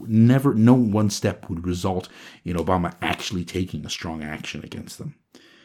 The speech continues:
So there's two ways to deal with that. One way is to actually go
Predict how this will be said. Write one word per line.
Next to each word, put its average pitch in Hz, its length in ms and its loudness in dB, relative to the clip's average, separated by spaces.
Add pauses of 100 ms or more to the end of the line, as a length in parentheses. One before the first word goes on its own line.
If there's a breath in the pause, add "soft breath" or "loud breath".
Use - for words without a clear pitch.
(880 soft breath)
So - 220 2
there's 117 160 8
two 185 140 8
ways 165 240 8
to 151 60 0
deal 185 140 4
with 165 140 -4
that. 67 160 -8
One 120 200 6
way 95 160 4
is 80 140 -4
to 82 220 -6
actually 101 380 -4
go 92 300 0